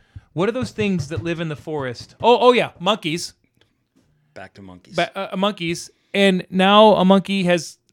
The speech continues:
Speaker 1: like, come out and gotten aggressive 'cause it's hungry or it's scared. And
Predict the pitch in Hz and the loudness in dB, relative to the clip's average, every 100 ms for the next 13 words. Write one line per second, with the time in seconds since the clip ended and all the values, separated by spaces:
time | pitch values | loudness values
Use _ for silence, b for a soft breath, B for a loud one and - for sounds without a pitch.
0 | _ - 170 170 - 196 190 175 175 175 | _ -4 -4 -4 -4 0 0 0 2 0
1 | 170 160 196 - 170 - 143 - 196 190 | 2 2 2 2 -4 -2 -4 -2 -2 2
2 | 185 170 151 - - 208 190 170 - 170 | 2 2 0 -6 -2 0 2 0 -2 -6
3 | 160 | -6